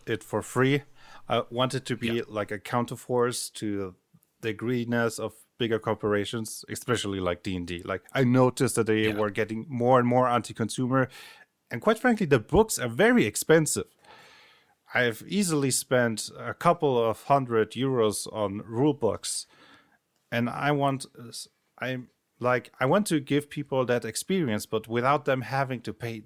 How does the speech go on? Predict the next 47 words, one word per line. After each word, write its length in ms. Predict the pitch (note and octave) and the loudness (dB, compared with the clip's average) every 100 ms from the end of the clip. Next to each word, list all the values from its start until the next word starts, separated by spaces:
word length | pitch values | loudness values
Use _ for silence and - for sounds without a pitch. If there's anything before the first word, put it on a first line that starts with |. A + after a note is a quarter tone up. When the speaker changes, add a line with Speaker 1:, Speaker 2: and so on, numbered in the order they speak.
| A2 | -6
Speaker 1:
that 300 | B2+ C3+ C#3+ | -4 -4 -4
much 300 | C3 - - | -6 -6 0
money. 380 | C3+ D#3+ G2+ - _ _ _ _ _ _ _ _ _ - | 2 2 0 -6 _ _ _ _ _ _ _ _ _ -14
Speaker 2:
Mm-hmm. 360 | - - F#2+ D#2 - - - - - | -12 -12 -14 -16 -20 -20 -20 -8 2
Speaker 1:
And 180 | B2+ A#2+ | 4 8
then 240 | D#3+ F#3 | 8 8
when 200 | D#3 C#3 | 4 6
the 160 | D3 B2 | 6 6
whole 260 | C3+ C3+ | 6 6
open 200 | B2 A#2 | 2 0
gaming 280 | A2 A#2 A#2+ | 2 4 4
license 560 | A#2+ A#2+ A2 B2 A2+ - - | 4 4 2 -2 -6 -10 -6
thing 220 | A#2+ A2+ | -4 -4
came, 260 | A#2+ A2+ A2+ | -2 -4 -2
I 80 | G#2+ | -2
was 240 | G#2+ G#2+ | 0 0
like, 180 | G#2 G2 - - | 0 -2 -10 -2
"Oh 100 | C#3 | 0
yeah, 160 | D3+ E3 | 4 4
right. 380 | E3 D#3+ - - _ | 6 4 2 -10 _
I 220 | G2+ A2 A2+ | -8 -4 2
don't 160 | B2 | 2
have 220 | A2+ A#2+ B2+ | 2 0 0
an 60 | |
open 240 | A2 B2 A#2 | -2 -2 0
gaming 280 | C3 B2+ | 0 0
license 480 | G#2 G2 - G2 - | 2 0 0 -8 -10
y-, 120 | G2+ - | -14 -10
yet, 400 | G2+ G#2 - - _ - - - - - | -4 -2 -4 -10 _ -20 -18 -18 -12 2
but 200 | A2 B2 | 4 4
that's 180 | A#2+ - | 2 4
definitely 360 | A#2+ B2 A2+ | 2 2 0
something 320 | - A2+ A2 G2+ | 2 2 2 4
that 120 | F#2+ | 4
I 40 | |
want 220 | F#2 F#2+ | 4 0
to 180 | - G2+ | 0 2
allow." 320 | G2+ A2+ F2+ - _ - _ | 4 4 2 -4 _ -20 _
So 120 | - | -6
first 300 | A2 C#3+ C#3+ | 2 4 4
I 60 | B2+ | 0
tried 260 | - B2+ - | 2 2 2
to 80 | |
develop 380 | A2 G#2+ A2 A2 | -2 4 4 4
my 140 | G#2 A2 | 2 2
own 200 | D#3 E3+ | 2 4
thing, 280 | B2 C#3+ | 4 4